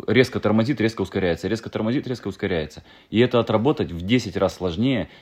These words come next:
чем просто замедление на инерции. В-, ну, это реально факт, потому что замедление на инерции в случае в моем проезде,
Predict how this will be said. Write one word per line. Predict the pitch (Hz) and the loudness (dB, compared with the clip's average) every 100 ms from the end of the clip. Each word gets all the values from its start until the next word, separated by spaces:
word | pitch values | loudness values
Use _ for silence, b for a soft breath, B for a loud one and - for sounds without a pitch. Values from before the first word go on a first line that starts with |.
| - | -4
чем | 107 92 | -2 2
просто | 117 113 92 | 4 4 2
замедление | 85 90 90 101 127 107 78 - B - | -2 -2 0 2 2 2 -2 -8 B -8
на | 90 92 | -4 -2
инерции. | 92 85 - - - _ - | -2 -4 -6 -14 -16 _ -18
В-, | 80 80 - | -14 -12 -2
ну, | 113 104 | 0 2
это | 98 | 2
реально | 98 110 98 87 - | 2 4 2 -4 2
факт, | 98 - - | 2 2 -6
потому | 98 98 | -4 -4
что | - 98 | -2 -6
замедление | 85 107 107 127 107 | -2 0 2 2 2
на | 101 104 | 0 0
инерции | 135 147 98 | 0 0 -4
в | - | -4
случае | 107 - 85 | -6 -4 -4
в | |
моем | 95 95 90 | 0 0 -2
проезде, | - 90 92 76 | -4 -2 -2 -4